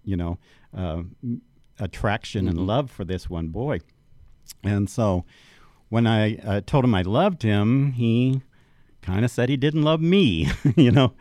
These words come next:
Speaker 2: Not in
Speaker 1: And
Speaker 2: that way.
Speaker 1: Yeah, and,
Speaker 2: Mm-hmm.
Speaker 1: uh, or probably in any way after that.
Speaker 2: Yeah.
Speaker 1: And so I went through kind of an emotional change, things like
Speaker 2: Mm-hmm.
Speaker 1: that, but I, I was in college at this time, and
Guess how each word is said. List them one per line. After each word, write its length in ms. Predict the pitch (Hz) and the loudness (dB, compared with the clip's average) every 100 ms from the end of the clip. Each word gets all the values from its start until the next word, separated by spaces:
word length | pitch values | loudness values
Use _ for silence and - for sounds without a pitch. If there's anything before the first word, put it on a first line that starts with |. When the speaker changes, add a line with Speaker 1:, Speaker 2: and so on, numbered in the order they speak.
| - | -2
Speaker 2:
Not 180 | 123 143 | 2 4
in 40 | |
Speaker 1:
And 80 | 170 | 4
Speaker 2:
that 240 | - 180 170 | 4 4 2
way. 240 | 135 107 | -2 2
Speaker 1:
Yeah, 380 | 143 139 117 113 - | 6 6 6 4 2
and, 320 | 127 135 131 | 2 4 4
Speaker 2:
Mm-hmm. 0 | |
Speaker 1:
uh, 240 | 127 120 123 | 6 4 4
or 160 | 123 127 | 2 2
probably 400 | - 123 131 139 | 2 2 2 2
in 80 | 151 | 2
any 180 | 156 147 | 2 2
way 200 | 117 98 | 2 0
after 240 | 87 110 | -2 -2
that. 400 | 117 113 104 - - | 0 0 0 -6 -20
Speaker 2:
Yeah. 260 | - 95 90 | -12 -8 0
Speaker 1:
And 360 | 127 127 127 | 2 4 2
so 640 | 131 - 151 147 143 135 - _ _ _ - | 0 0 4 6 4 0 -6 _ _ _ -4
I 80 | 143 | 2
went 260 | 156 165 | 4 2
through 220 | - 165 | 0 0
kind 180 | 131 143 | 2 2
of 40 | 135 | 4
an 60 | |
emotional 560 | 131 120 113 - 123 127 | 4 4 2 0 -4 -4
change, 440 | - 113 107 107 | -4 -4 -2 -4
things 200 | 107 101 | -4 -6
like 100 | 110 | -6
Speaker 2:
Mm-hmm. 40 | 98 | -6
Speaker 1:
that, 220 | 107 104 | -4 -2
but 60 | 101 101 101 | -2 -2 -4
I, 80 | 98 | -4
I 40 | 101 | -2
was 200 | 101 101 | -2 -4
in 100 | 101 | -4
college 500 | 117 104 104 98 - | -2 0 0 -2 -4
at 140 | - | -6
this 200 | 101 - | -10 -8
time, 320 | - 95 92 | -6 -4 -2
and 120 | 92 | -4